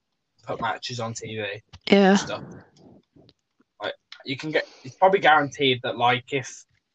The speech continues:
Speaker 1: people, what if, like, T V companies were to stream this,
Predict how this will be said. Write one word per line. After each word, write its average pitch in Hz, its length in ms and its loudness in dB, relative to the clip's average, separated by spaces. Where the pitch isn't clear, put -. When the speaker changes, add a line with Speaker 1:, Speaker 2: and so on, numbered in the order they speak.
Speaker 1:
people, 135 500 -4
what 147 160 4
if, 139 180 -4
like, 127 180 0
T 139 120 -4
V 127 160 0
companies 120 440 -6
were 127 160 -2
to 123 180 -12
stream 127 480 -4
this, 110 380 -10